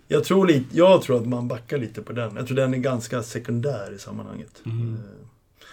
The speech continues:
Speaker 1: men ja, det kommer nog bli, det kommer säkert, eh, göras analyser och, eh, jag tror det kommer bli som om fem år så kommer vi, vi ha mycket mer koll på variation på alla de här karaktärerna.
Speaker 2: Mm.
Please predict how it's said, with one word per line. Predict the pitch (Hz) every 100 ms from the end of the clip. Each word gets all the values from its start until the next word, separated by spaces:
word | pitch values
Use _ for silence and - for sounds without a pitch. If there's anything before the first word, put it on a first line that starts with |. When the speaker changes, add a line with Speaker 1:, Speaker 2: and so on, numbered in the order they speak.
| -
Speaker 1:
men | -
ja, | 139 123 147
det | 143
kommer | 147 190
nog | 220 175
bli, | 156 147 139 135 123 - - - - - _ _ -
det | - - 139
kommer | 147 190
säkert, | 185 156 143 139 - - 139
eh, | 127 123 123 120 117 120 113 - - - _ -
göras | 120 117 113
analyser | 123 120 120 123 117 123 117
och, | 117 117 113 117 -
eh, | - - - -
jag | -
tror | - 135
det |
kommer | 127 127
bli | 123 123
som | 117 117 117
om | 117
fem | 110 - 117 120
år | 131 131
så | -
kommer | 117 117 113 110
vi, | 117 110 110 120
vi | 120
ha | 110
mycket | 110 117 117
mer | 120 120
koll | 117 107
på | 101
variation | 104 104 101 107 104
på | 104
alla | 98
de | 98
här | 92
karaktärerna. | - 95 - 95 95 -
Speaker 2:
Mm. | 110 117